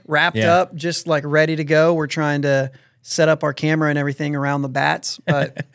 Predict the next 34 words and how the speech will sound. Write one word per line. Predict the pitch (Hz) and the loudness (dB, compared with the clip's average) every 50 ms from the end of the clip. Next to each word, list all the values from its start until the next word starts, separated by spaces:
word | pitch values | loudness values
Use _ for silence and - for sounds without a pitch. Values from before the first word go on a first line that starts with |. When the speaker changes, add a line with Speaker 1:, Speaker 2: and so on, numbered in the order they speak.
| 165 - _ _ | -18 -18 _ _
Speaker 2:
<laughs> | _ _ _ _ _ - | _ _ _ _ _ -4
Speaker 1:
uh, | 151 151 156 | -2 -2 -2
it's | 147 - | -2 -2
pretty | - 233 202 - | -4 -4 -2 0
cool. | - 226 214 175 | 2 2 4 4
And | 147 143 | 2 0
the | |
shop's | 131 - - 190 196 190 - - | -2 -2 0 0 0 0 -2 -4
just | - 180 - - | -6 -6 -2 0
right | 175 180 175 - | 0 0 0 2
back | 165 165 165 - | 0 0 0 0
there | - 165 175 180 170 | 0 2 2 2 2
around | 156 156 160 151 147 | 2 2 0 0 -2
the | 139 | -4
corner. | - 160 156 160 170 175 175 - _ _ _ _ _ _ _ | -4 -4 -2 -2 -2 -4 -8 -10 _ _ _ _ _ _ _
Uh, | - 135 123 | -6 -4 -2
also | - 147 151 151 - 151 139 | 0 0 0 0 -2 -2 -2
really | 139 139 147 143 135 131 | -2 -2 -2 -2 -4 -4
cool, | - 147 139 139 135 | -4 -4 -4 -4 -4
but, | 131 139 135 127 - - _ _ _ - - 117 | -2 -2 -2 -2 -2 -6 _ _ _ -14 -12 -12
Speaker 2:
Shirts, | 110 - - - 135 135 127 120 117 117 | -10 -6 -2 0 0 0 0 -2 -6 -6
Speaker 1:
um, | 131 | -4
Speaker 2:
hats. | 131 117 117 127 - - - - - _ _ 254 | -2 -2 -2 -4 -6 -12 -18 -20 -20 _ _ -4
Speaker 1:
yeah, | 151 160 180 160 127 117 - _ _ _ _ _ | 0 2 2 2 0 -2 -10 _ _ _ _ _
Voot | - 131 131 165 190 - 175 | -14 -6 -2 -2 -2 -2 -4
grips. | 170 175 180 190 190 185 - - - _ _ _ _ | -4 -2 -2 -2 -4 -6 -16 -18 -20 _ _ _ _
If | 175 147 - | -16 -14 -12
you're, | 165 156 156 156 156 | -8 -6 -6 -4 -4
if | 147 - 139 - - | -6 -6 -8 -10 -10
you're | 160 160 | -8 -8
a | 147 | -6
player | 135 165 160 156 165 175 175 175 | -4 -2 0 0 2 0 0 -2
and | 160 156 | -4 -4
you, | 151 147 147 | -6 -8 -10